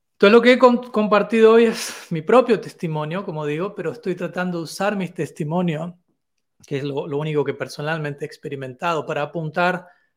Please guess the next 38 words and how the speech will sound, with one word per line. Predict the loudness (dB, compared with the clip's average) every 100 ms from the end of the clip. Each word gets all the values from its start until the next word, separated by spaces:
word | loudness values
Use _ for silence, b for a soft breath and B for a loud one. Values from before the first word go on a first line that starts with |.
| _ _
a | 2
otras | 4 4 0
situaciones | -6 -8 -6 -8 -6 -8 -6
y | -6
a |
otros | -6 -10
testimonios | -14 -14 -10 -8 -8 -10
que | -14
se | -18
están | _ -12 -8
dando, | -6 -6 -10
que | -12
se | -16
pueden | -12 -6
dar | -6 -6
en | -6
otras, | -8 -8 -16 _ -12
en |
la | -10
comunidad | -10 -10 -8 -6 -6
más | -8 -10
amplia, | -10 -10 -10 -10 -6
Gaudiya, | -2 -2 -2 -4 -4 -8 b b _
o | -8
en | -6
otras | -4 -6 -8
situaciones | -10 -12 -12 -10 -10 -10 -14 -10
más | -6 -2
allá | 0
de | 0
nuestra | -4 -10 -18
comunidad | -14 -10 -8 -8
incluso. | -10 -6 -6 -6 -14 -20 _ -14
¿Mm? | -12 -14 _ _ _ _ _ _ _
Y | -12
como | -6 -4 2
ya | 4 4
mencioné, | 0 -4 -6 -6 -8